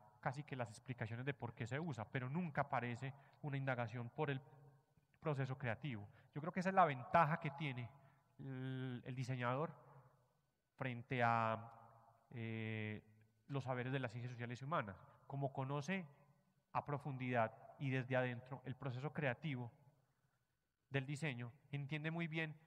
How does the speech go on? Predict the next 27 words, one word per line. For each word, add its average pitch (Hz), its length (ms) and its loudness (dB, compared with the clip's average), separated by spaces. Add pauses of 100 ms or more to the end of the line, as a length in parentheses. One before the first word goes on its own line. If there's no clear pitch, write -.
por 151 120 -2
qué - 80 -4
es 151 60 -4
que 160 100 -4
se 143 60 -8
escogieron 135 420 -4
unos 151 120 -6
materiales 123 500 -2
y 123 40 -10
no 113 140 -6
otros, - 400 -10 (440)
y 139 80 -6
cómo 151 280 -2
esos 151 200 -4
materiales 135 880 2 (380)
hablan 139 640 4
de 123 100 -4
forma 131 320 -4
categórica 127 920 -4 (320)
de 123 160 -2
cambios 127 360 -2
sociales 131 440 -4
y 127 40 -8
culturales 117 520 -6
que 127 100 -10
se 113 140 -4
dan 98 180 0